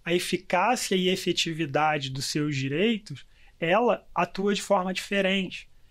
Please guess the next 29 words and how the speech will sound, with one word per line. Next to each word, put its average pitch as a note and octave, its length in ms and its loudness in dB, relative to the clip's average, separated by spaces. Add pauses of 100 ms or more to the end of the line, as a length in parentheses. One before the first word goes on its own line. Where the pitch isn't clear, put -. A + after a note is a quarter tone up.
(180)
Ela D#3 220 4
vai D#3+ 260 4
bater D#3+ 300 0
o G#3 80 4
pé G3 300 4
e G3+ 40 -2
vai G#3 160 2
dizer, E3 440 -2 (140)
"Não, E3 140 -2
isso D3+ 160 -4
é E3+ 40 -2
um E3+ 80 0
direito D#3+ 400 -2
meu F3 420 0 (400)
e F3 100 0
você, D#3+ 520 0 (340)
Estado, D#3 540 0
não F3 220 0
pode D#3 460 2
reduzir D3+ 800 -4
isso - 420 -6
à D3+ 140 -4
insignificância." D3 800 -4 (1000)
É F#3+ 120 4
óbvio, E3 460 4
né, D3 200 0
que - 120 -6
a C#3+ 40 -2
gente, C#3+ 360 -4